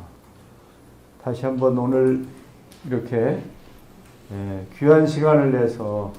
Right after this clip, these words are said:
함께해 주신 언론인 여러분들에게 감사드리고,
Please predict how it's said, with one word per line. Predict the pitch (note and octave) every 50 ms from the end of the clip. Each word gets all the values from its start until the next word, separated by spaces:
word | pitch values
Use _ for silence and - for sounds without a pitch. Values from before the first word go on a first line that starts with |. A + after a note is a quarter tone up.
| - - -
함께해 | C#3 C3 - - C3+ B2 A#2 -
주신 | - - B2 A#2+ C3 D#3+ F3+
언론인 | A#2 A#2 A#2 A#2+ B2 B2 A#2+ A#2+ A#2+ A#2
여러분들에게 | A2+ A2+ A2+ G#2+ G#2+ G#2+ G#2 G2+ G#2 G2+ G2 A#2+ C3+ B2+ A2 - - - - - - - - - - -
감사드리고, | - A#2+ B2 A#2 B2 A#2+ A#2 A2+ A#2 A2 G#2+ G2+ G#2 G#2+ B2 D#3 E3+ -